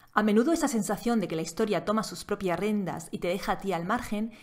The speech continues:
es ocasionada por la falta de trabajo previo. Lo que sucede no es que el personaje haya cobrado vida al margen de tus designios, llevándose la historia consigo.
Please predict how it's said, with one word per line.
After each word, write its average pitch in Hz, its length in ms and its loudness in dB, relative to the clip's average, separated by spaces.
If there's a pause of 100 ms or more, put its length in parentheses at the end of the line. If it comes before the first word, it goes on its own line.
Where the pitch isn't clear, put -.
(140)
es - 120 -2
ocasionada 269 480 2
por 202 120 2
la 165 100 -2
falta 196 320 0
de 175 80 0
trabajo 170 440 -4
previo. - 440 -10 (840)
Lo 208 100 0
que - 80 2
sucede 269 420 2
no 226 220 6
es 285 160 -4
que 208 80 2
el 170 60 2
personaje 196 560 -2
haya 196 180 0
cobrado 190 340 0
vida 196 240 0
al 175 120 0
margen 170 260 0
de 190 80 2
tus 175 180 -4
designios, 170 760 -4
llevándose 202 500 2
la 190 60 2
historia 180 360 -2
consigo. 175 680 -6